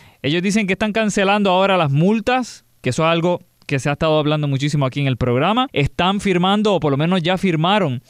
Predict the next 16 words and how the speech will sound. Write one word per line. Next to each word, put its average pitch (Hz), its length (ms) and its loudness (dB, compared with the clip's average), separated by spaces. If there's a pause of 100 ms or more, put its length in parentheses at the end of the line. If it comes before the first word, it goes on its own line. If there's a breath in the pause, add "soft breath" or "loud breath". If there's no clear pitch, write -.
(280 loud breath)
el 143 380 0
contra-, 135 480 0
el, 131 640 0
el 131 120 0
proyecto 156 500 -2
de 170 80 2
ley 196 320 0 (160 soft breath)
para 147 200 2
bajar 151 380 2
de 175 100 0
cincuenta 175 500 0
a 175 40 -2
quince 196 300 0
dólares 185 400 2
la 175 100 2
multa, 196 460 0